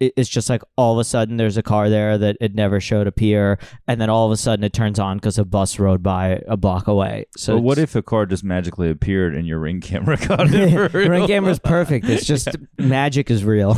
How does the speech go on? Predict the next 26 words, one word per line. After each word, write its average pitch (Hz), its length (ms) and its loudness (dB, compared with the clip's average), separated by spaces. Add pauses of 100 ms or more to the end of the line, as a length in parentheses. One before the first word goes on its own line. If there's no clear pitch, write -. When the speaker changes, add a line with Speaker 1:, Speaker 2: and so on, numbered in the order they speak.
Speaker 2:
A - 40 4
lot 117 220 2
of 104 100 -4
magic 98 420 -4
and 92 120 -4
douchebags 92 560 -4
in 147 120 2
your 113 120 0
area. 90 400 -8 (200)
Speaker 1:
But 185 160 2
yeah, 175 320 2
a 131 40 0
propane 175 400 0
tank 131 200 -2
just 110 160 0
disappeared. 143 500 0
We 117 300 0 (100)
usually 139 360 2
have 139 100 0
a - 20 -2
spare 143 400 0
there 139 180 2
too, 139 280 0
but 131 120 0
that, 127 220 0 (220)
thankfully, 120 500 0